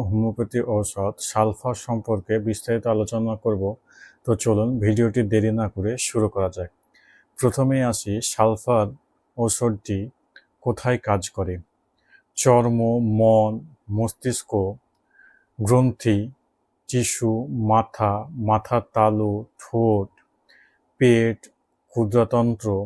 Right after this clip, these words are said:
মহিলা যৌনাঙ্গ ইত্যাদির ওপর বেশি কাজ করে। এবার আসি এর মূল লক্ষণ। চর্মরোগ চাপা পড়ার ইতিহাস। রোগীর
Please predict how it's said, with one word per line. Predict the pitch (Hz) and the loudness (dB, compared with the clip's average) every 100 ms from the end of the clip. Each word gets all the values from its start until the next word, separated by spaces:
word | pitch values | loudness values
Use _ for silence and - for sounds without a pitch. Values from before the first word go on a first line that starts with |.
| 120 _ _ _ _ _ | -8 _ _ _ _ _
মহিলা | 113 110 104 127 127 120 | -2 0 2 2 2 2
যৌনাঙ্গ | 110 113 117 117 113 101 107 - | 0 0 2 2 2 0 -2 -4
ইত্যাদির | 117 - 123 120 110 | -8 -4 -2 0 0
ওপর | 95 110 127 _ _ _ _ _ _ _ _ _ - | -2 -4 -6 _ _ _ _ _ _ _ _ _ 0
বেশি | 104 110 - | 2 2 0
কাজ | - 104 - - | -2 -2 -2 -6
করে। | 90 85 - _ _ _ _ _ - | -6 -6 -12 _ _ _ _ _ -6
এবার | 123 135 127 | 2 4 4
আসি | - 110 104 - | 0 -2 -4 -4
এর | 120 113 | -2 0
মূল | 107 120 123 101 | 2 2 4 4
লক্ষণ। | 98 - - 90 90 _ _ _ _ _ _ - | 2 -2 -12 -10 -12 _ _ _ _ _ _ -2
চর্মরোগ | 127 117 120 127 131 135 - _ - 113 110 107 - _ - | 2 4 4 0 0 -2 -8 _ -6 2 2 2 -4 _ -2
চাপা | 120 101 120 | 0 2 0
পড়ার | - 123 120 | 0 2 2
ইতিহাস। | 110 - 107 98 92 98 - _ _ _ _ _ _ - | 0 -2 -2 0 -2 -4 -12 _ _ _ _ _ _ -2
রোগীর | 113 117 127 | 2 4 2